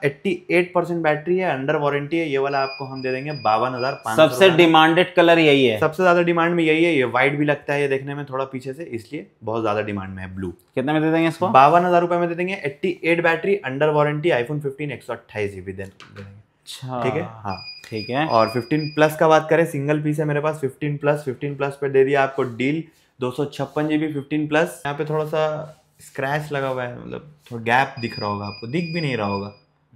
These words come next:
Speaker 2: नहीं, कैमरा में नहीं दिखेगा।
Speaker 1: थोड़ा सा पटकाया है, मतलब
Speaker 2: अच्छा।
Speaker 1: पटकाया, लग गया हल्का कस्टमर से।
Speaker 2: अच्छा।
Speaker 1: ये डील वाला रहने वाला है, फ़िफ़्टीन प्लस डील में आपको दे देंगे हम पचास हजार
Speaker 2: कोई
Speaker 1: रुपए में।
Speaker 2: दिक्कत नहीं ना
Speaker 1: कोई
Speaker 2: उसमें?
Speaker 1: दिक्कत नहीं है, फोन में कोई इशू नहीं
Speaker 2: पचास
Speaker 1: है।
Speaker 2: में दे देंगे?
Speaker 1: हाँ, बस यहाँ पे हल्का सा मेजर डेंट है, जो कि कैमरा में कवर भी नहीं हो पा रहा है, विजिबल नहीं है।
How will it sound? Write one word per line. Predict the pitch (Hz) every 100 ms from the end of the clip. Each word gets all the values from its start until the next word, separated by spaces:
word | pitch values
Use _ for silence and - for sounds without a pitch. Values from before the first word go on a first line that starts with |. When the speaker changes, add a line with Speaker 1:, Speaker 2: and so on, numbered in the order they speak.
| 117
Speaker 2:
नहीं, | 113 113
कैमरा | 104 123 127 147
में | 156
नहीं | 147 135
दिखेगा। | 117 107 101 98
Speaker 1:
थोड़ा | 165
सा | 170
पटकाया | 156 151 131 127 151
है, | 123 131 - _ 120
मतलब | 117 117
Speaker 2:
अच्छा। | 123 110
Speaker 1:
पटकाया, | 104 - _ _ _ _ 123
लग | 123 143
गया | 120 107
हल्का | 107 110
कस्टमर | 101 - 107 107
से। | 123 151 _ _ -
Speaker 2:
अच्छा। | 117 113 98 120
Speaker 1:
ये | 120
डील | 117 127 147
वाला | 139 120
रहने | 117 113
वाला | 110 113
है, | 135
फ़िफ़्टीन | 135 - 135 139
प्लस | 135 135 135 117
डील | 117 135 143
में | 135
आपको | 135 113 120
दे | 117
देंगे | 117 120
हम | 131 131
पचास | 104 104 104
हजार | 95
Speaker 2:
कोई |
Speaker 1:
रुपए | 90 127
में। |
Speaker 2:
दिक्कत | 127 131 156
नहीं | 170
ना | 156 123
Speaker 1:
कोई | 180
Speaker 2:
उसमें? | 190 -
Speaker 1:
दिक्कत | 185 185
नहीं | 180
है, | 180
फोन | 185
में | 180 175
कोई | 175 175
इशू | 175
नहीं | 160
Speaker 2:
पचास | 175 208 190
Speaker 1:
है। |
Speaker 2:
में | 156
दे | 123
देंगे? | 110 107 110
Speaker 1:
हाँ, | 117 117
बस | 147
यहाँ | 165 165
पे | 170
हल्का | 151 180 190
सा | 175
मेजर | 147 139 156 165
डेंट | 131 143 151
है, | 147
जो | 123
कि | 120
कैमरा | 117 117 139
में | 135
कवर | 117 110 131 135
भी | 113
नहीं | 104
हो | 101
पा | 101
रहा | 104
है, | 101
विजिबल | 104 104 104 127
नहीं | 110 107
है। | 104